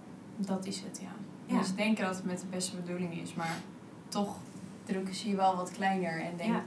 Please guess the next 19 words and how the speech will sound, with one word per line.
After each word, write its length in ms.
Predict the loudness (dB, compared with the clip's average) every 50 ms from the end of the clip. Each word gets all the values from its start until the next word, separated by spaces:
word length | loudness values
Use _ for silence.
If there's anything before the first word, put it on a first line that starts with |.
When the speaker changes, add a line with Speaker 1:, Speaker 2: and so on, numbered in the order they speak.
| -2 -4
Speaker 1:
ja, 260 | -2 -2 -2 -2 -4 -8 -10 -14 -14 -14 -14 -8
toch 180 | -4 0 0 2
zeggen 240 | 2 0 0 -2 -4
ze 120 | -4 -2
dan, 220 | 0 0 2 2 2
hè, 160 | 2 4 2 2 2
van, 120 | 0 -2 -2
"Nou, 180 | 0 -2 -2
dat 120 | -4 -4 -4
gaat 220 | 2 2 2 2 2
ze 100 | -2 -2
toch 220 | 2 2 4 4
niet 140 | 4 2 2
lukken." 300 | -2 -6 -8 -8 -10 -10 -10 -12 -12 -6 2
Speaker 2:
Ja. 140 | 4 4 4 4 0 -4 -8 -10 -12 -14 -16 -16 -16 -16 -16 -10 -6
Speaker 1:
Maar 260 | -2 -2 -2 -2 -2 -6 -12 -10 -6
dat 240 | -2 0 0 0 2
wil 140 | 4 4 6
je 80 | 6